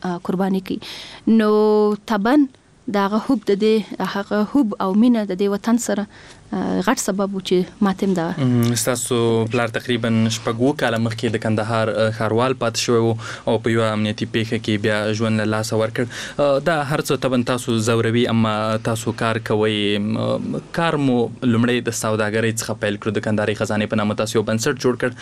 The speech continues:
Speaker 2: د دغه بنسټ او د دغه شرکت له لارې تاسو څه کول غواړئ؟
Speaker 1: ام، د دې شرکت جوړول،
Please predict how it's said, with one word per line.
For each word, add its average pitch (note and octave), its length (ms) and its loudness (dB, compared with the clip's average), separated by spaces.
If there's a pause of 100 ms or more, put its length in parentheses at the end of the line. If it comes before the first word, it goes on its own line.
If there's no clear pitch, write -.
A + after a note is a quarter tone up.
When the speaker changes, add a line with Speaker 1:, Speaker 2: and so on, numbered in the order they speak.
(380)
Speaker 2:
د D#3+ 220 4
دغه E3 200 0
بنسټ C3+ 420 0
او A#2+ 120 4
د A#2 80 0
دغه A#2+ 220 2
شرکت A#2+ 340 -4
له A2+ 80 4
لارې G#2+ 160 0
تاسو A2 260 -4
څه A2 40 -12
کول G#2+ 140 0
غواړئ؟ A2 240 -2 (760)
Speaker 1:
ام، C4 380 4 (1200)
د A3 220 2
دې E4 200 4 (1120)
شرکت B3+ 580 0
جوړول، A3 460 4